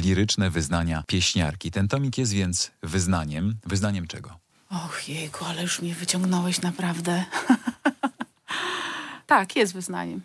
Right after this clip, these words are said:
Speaker 2: takiej mojej tożsamości, ponieważ wszystko to, co robię artystycznie, często ludzie pytają mnie, „Kim pani jest tak naprawdę?” Pani śpiewa o tym, śpiewa pani w takim języku, w takim języku, pani wykonuje różne utwory,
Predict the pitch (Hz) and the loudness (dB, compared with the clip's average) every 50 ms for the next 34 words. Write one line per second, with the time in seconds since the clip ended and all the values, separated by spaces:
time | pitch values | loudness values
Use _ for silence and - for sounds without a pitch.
0 | - - 226 220 - 233 226 220 220 220 214 226 - - - 233 220 220 214 202 | -4 -4 -4 -2 -2 0 0 0 0 0 -2 -2 -2 0 0 2 2 2 0 0
1 | - - - - - 214 202 - - 220 208 208 196 208 202 - - 208 - - | -2 -6 -6 -6 -6 -8 -10 -4 -4 -2 -2 0 -2 -4 -4 -2 -2 -2 -2 -2
2 | 226 - 220 - - 214 208 190 214 - 202 208 - - 196 - - 226 208 - | -2 -2 0 0 2 0 2 0 0 0 -2 -4 -4 -2 -2 0 0 0 -2 -2
3 | 214 196 - - 294 277 277 - 240 202 151 196 214 208 190 208 - 202 185 - | -4 -2 2 4 4 4 4 4 0 0 0 0 -2 -2 -4 -4 -6 -6 -6 -4
4 | 185 180 185 185 180 180 180 180 170 170 170 170 180 - - _ - 190 180 175 | -2 0 0 0 0 0 -2 -2 -2 -2 -2 -2 -4 -8 -6 _ 0 2 2 2
5 | 165 - 175 170 165 156 143 139 147 175 180 156 143 - - - - - 175 - | 2 0 -2 -4 -2 -4 -4 -4 -4 -6 -6 -6 -6 -4 -4 -2 -2 -4 -2 0
6 | 190 175 - - 180 190 - - - - _ _ _ - - - _ _ - - | -2 -2 0 0 0 0 0 -2 -4 -10 _ _ _ -20 -20 -20 _ _ -16 -14
7 | - - - - _ - 190 185 190 185 180 - - - 208 185 190 - - 196 | -14 -14 -14 -8 _ -4 -2 -2 -2 -2 -2 -4 -4 -4 -4 -4 -2 0 0 -2
8 | 196 190 - 196 185 - - 196 185 196 185 185 190 185 180 - 185 185 - 196 | -2 -2 -4 -4 -4 -2 -2 -2 -2 0 0 0 -2 -2 0 0 -2 0 0 -2
9 | 190 190 185 185 185 185 - 190 - - 180 185 180 - 185 190 190 190 185 185 | -2 -2 -2 -2 -2 -4 -6 -8 -4 -2 -2 -2 -2 -2 -4 -2 0 2 2 2
10 | 190 190 185 - - 185 - - 190 196 196 185 196 185 - 196 190 190 190 190 | 2 2 -4 -6 -12 -10 -4 -2 -2 -2 -2 -4 -4 -2 0 0 0 2 0 0
11 | 185 180 185 185 175 185 175 190 - 175 180 - - - 180 180 180 185 | 0 0 -2 -2 -4 -2 -2 -2 -2 -2 -6 -8 0 2 2 4 4 2